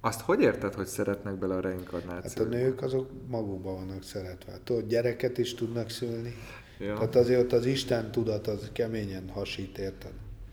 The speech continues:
Speaker 2: A nők csodák egyébként. Tehát, ö,
Speaker 1: Nem is biztos, hogy tudja, de valóban a teremtés,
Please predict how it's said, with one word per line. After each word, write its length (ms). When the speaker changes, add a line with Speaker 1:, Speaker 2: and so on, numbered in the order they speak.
Speaker 2:
A 100
nők 480
csodák 720
egyébként. 560
Tehát, 220
ö, 80
Speaker 1:
Nem 140
is 120
biztos, 260
hogy 180
tudja, 320
de 120
valóban 480
a 240
teremtés, 880